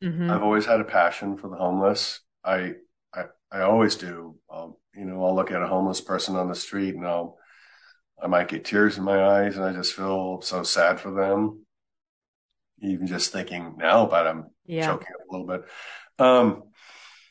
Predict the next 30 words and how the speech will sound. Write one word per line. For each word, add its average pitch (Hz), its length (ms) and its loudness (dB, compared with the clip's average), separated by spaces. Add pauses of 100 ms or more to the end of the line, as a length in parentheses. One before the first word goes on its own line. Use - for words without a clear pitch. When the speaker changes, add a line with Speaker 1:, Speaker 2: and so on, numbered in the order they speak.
(160)
Speaker 2:
you 139 120 4
know, 123 180 8
I 120 100 6
used 120 300 4
to 117 80 -2
look 113 320 2
at 104 140 0
the 101 60 -10
homeless, 104 720 -4 (1300)
you 110 100 -2
know, 107 120 4
I 107 40 4
used 107 200 4
to 104 80 0
look 104 180 0
at - 120 -4
the 92 80 -8
homeless 92 440 -2
and 95 100 -8
say, 101 240 -2
"You 101 200 2
just 104 260 -4
need 92 140 -8
to 90 60 -10
get 87 140 -12
a 87 40 -16
job. 85 500 -2
It's - 140 -8
your 95 120 -6
fault. 90 500 -2